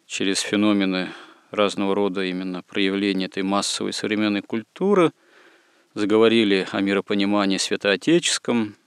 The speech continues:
истинно христианском, о том, что понятийный такой аппарат современного человека, он в каком-то смысле часто противится восприятию именно святоотеческой премудрости,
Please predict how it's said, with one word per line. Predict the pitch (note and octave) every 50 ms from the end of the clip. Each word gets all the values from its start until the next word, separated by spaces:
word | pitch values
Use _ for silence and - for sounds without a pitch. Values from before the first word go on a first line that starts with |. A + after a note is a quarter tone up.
| _ _ _ _ _ -
истинно | G#2+ G#2 - - - F#2+ G2
христианском, | - - A2 G#2 - - - - G#2+ G#2 G2 F2+ - - - G#2 F#2+
о | F#2+ F#2
том, | - - G#2+ F#2+
что | - - - - G2 F#2+ F#2 F2+ - _ _ _ _ _ _ _ _ _ _ -
понятийный | - G#2+ G#2+ A#2 A2 - - C3 A#2+ A#2 G#2+ G2+
такой | F2+ G#2+ G2 - G#2+ G2
аппарат | F#2 - G#2 G2+ G#2 G2+ F#2+
современного | - - - G#2 G#2 G2+ G#2+ G#2+ G2+ G2 F#2+ F#2 F2+
человека, | - - - G2+ G2+ G2+ G#2+ A2 G#2 - - G2
он | F#2+ F#2 F#2
в | F2+
каком-то | - - - - - G2+ G2 F2+ -
смысле | - - - G#2+ G#2 - - F#2+
часто | - - G#2+ G2 - - G2+
противится | - - G2+ F#2 - - D#3+ F3 E3+ D3+ - - - C3+ A#2+ - _ _ _ _ -
восприятию | A#2+ A2 - - - A2 A2+ A2+ A2+ A2 G#2+ - - A2+ G#2 G#2 G2+ G#2 - _
именно | - G#2+ G#2 G2+ G2+
святоотеческой | - - A2 G2+ - G#2+ G#2 F#2+ - G#2+ G2 - - - - G#2
премудрости, | - - A2 G2+ G#2 G#2 G2+ G2 G#2 G2 G2 - - - - - F#2 F#2 F2+ -